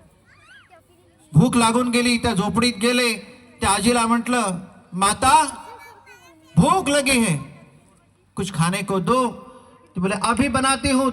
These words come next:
तिने एवढा मोठ्या गंजात भात कालवला, भात केला, भात आणि या महाराष्ट्राचं झणझणीत तिखट टाकलेलं बेसन. छत्रपती शिवाजी महाराज आणि मावळ्यांनी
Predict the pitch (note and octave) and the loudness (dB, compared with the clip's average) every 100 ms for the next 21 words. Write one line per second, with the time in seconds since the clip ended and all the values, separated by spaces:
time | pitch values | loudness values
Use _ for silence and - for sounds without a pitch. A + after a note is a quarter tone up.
0 | C4 B3 A#3+ A#3 B3 B3+ B3 B3 C4 B3 | 0 0 2 2 2 0 -2 -2 -2 0
1 | A#3 A3+ B3 A#3+ A3+ A#3 B3+ - B3 B3 | 0 2 0 2 4 4 4 0 0 2
2 | B3 A#3 F3+ G#3 A#3+ - A#3+ A3+ F3+ G#3 | 0 0 2 2 2 0 -4 -2 0 4
3 | B3 A#3+ - - - - - - _ - | 6 4 -2 -20 -20 -20 -20 -20 _ -6
4 | E3+ G3 F#3 D#3 D#3 E3+ F#3+ - F3 E3+ | -4 -2 0 0 0 0 -2 -2 -4 -2
5 | F#3+ D3 C3+ D#3 F3 F#3 G3 - F3+ F3 | -2 0 2 2 2 2 -2 -2 -2 0
6 | E3+ - D#3+ D3+ F3 G#3+ C4+ D#4 - - | -2 -2 -4 0 0 2 2 0 -2 -12
7 | - - C#3 A#2+ C3+ C3 - D3+ D3 C3 | -20 -18 -12 0 2 2 2 2 2 2
8 | A#2+ A2+ - - - - - - - _ | -2 -6 -12 -16 -20 -20 -20 -20 -20 _
9 | _ _ _ _ _ _ _ _ _ _ | _ _ _ _ _ _ _ _ _ _
10 | _ _ _ - D#3+ F3 E3+ E3+ D#3+ E3 | _ _ _ 0 4 6 6 4 4 4
11 | F3 E3 D#3+ E3 F3 E3 E3 D3+ D3 D#3 | 4 4 4 2 2 4 2 4 4 4
12 | E3 D#3+ | 2 2